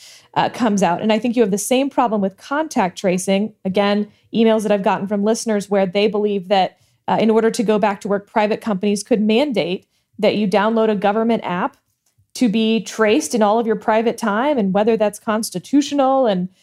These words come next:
and all the sort of concerns, uh, around civil liberties around that, and that it wouldn't ever go away.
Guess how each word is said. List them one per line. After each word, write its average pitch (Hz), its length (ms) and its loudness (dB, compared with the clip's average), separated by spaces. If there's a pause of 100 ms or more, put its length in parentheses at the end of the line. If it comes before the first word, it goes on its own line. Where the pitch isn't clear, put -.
(140)
and 208 120 0
all 240 200 2
the 262 80 -4
sort 254 180 0
of 240 120 0
concerns, 226 1000 0
uh, 202 240 0
around 196 260 0
civil 233 260 0
liberties 214 360 0
around 185 240 0
that, 269 300 0
and 294 340 0 (340)
that 240 160 6
it 226 100 2
wouldn't 269 240 2
ever 220 220 0
go 202 240 2
away. 160 440 -4